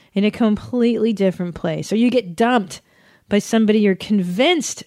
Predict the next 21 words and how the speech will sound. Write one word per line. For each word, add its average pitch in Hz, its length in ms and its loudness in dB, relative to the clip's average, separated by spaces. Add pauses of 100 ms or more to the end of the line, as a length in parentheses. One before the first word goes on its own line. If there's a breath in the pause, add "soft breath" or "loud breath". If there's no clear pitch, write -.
is 180 200 -4
just - 340 0
the 185 120 -2
light 202 340 2
of 190 100 0
your 180 140 -2
life, 165 440 -2 (520 soft breath)
the 180 60 -12
sole 208 280 2
reason 175 380 2
of 160 120 -8
your 165 160 -2
existence, 165 720 -6
and 160 200 -4
then 175 160 2
you 175 120 2
meet 156 360 0 (560)
the 151 80 -8
perfect - 420 -6
person. - 520 -10
<laughs> - 40 -12